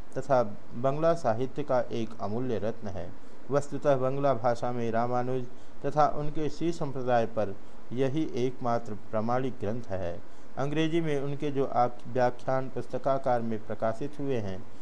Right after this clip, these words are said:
उनमें Universal and Mind, ब्रह्मांड और मानव, श्री कृष्णा, The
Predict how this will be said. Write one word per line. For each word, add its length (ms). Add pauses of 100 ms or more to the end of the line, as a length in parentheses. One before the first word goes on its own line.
(220)
उनमें 440 (240)
Universal 540
and 400
Mind, 260 (560)
ब्रह्मांड 580
और 240
मानव, 460 (380)
श्री 140
कृष्णा, 560 (380)
The 300